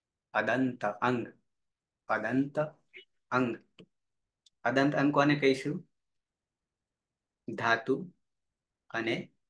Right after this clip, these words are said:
વિકરણ પ્રત્યય બે જ્યારે જોડીશું અને અંતે જે રહે,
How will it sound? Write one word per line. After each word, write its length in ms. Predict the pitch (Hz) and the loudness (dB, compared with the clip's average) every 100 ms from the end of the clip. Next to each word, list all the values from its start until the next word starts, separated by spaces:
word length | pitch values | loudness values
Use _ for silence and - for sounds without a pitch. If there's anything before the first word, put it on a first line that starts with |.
| _ _ _ _ | _ _ _ _
વિકરણ 560 | 113 120 117 135 147 147 | -8 -6 0 2 2 -2
પ્રત્યય 540 | 110 - - 104 - _ _ _ _ _ | -6 -6 -8 -8 -8 _ _ _ _ _
બે 280 | 113 123 127 | -4 2 4
જ્યારે 360 | 123 110 110 104 | 4 2 2 -2
જોડીશું 640 | 123 120 151 - 104 - _ _ _ _ _ _ _ _ _ - | -2 2 0 -2 -8 -14 _ _ _ _ _ _ _ _ _ -2
અને 380 | 131 160 175 - | 2 4 4 2
અંતે 460 | 135 143 143 147 135 | 2 2 4 4 4
જે 220 | 127 123 | 6 4
રહે, 540 | 117 120 147 - - | 4 4 6 4 0